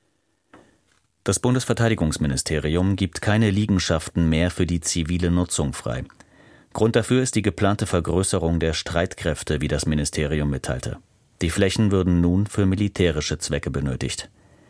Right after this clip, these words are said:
Damit werden zum Teil bereits bestehende Planungen von Ländern und Kommunen durchkreuzt. Von dem Moratorium betroffen sind rund zweihundert Liegenschaften.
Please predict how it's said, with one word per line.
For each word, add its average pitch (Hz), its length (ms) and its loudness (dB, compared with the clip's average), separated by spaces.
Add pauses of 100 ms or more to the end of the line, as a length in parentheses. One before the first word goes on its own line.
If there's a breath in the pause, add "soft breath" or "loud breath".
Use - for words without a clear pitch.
(840 loud breath)
Damit 107 260 4
werden 117 220 4
zum 113 160 2
Teil 113 220 2
bereits 107 320 2
bestehende 110 500 2
Planungen 80 560 2
von 80 220 0
Ländern 90 320 2
und 87 180 0
Kommunen 85 420 2
durchkreuzt. 90 680 -2 (320)
Von 85 220 0
dem 80 100 2
Moratorium 82 680 2
betroffen 87 460 0
sind 98 260 0
rund 92 180 2
zweihundert 87 540 0
Liegenschaften. - 680 -4